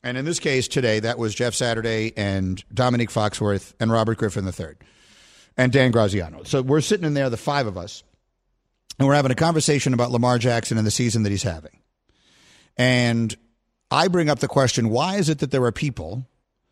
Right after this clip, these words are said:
who still refuse to acknowledge how good he is? And Jeff Saturday, with a very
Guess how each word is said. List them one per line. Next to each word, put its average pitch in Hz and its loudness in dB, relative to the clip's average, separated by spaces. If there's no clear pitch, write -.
who 131 2
still 202 2
refuse 202 0
to 196 -4
acknowledge 127 -6
how 151 0
good 208 -4
he 107 -4
is? 82 -8
And 123 0
Jeff 180 -6
Saturday, 110 -2
with 151 2
a 156 2
very 269 0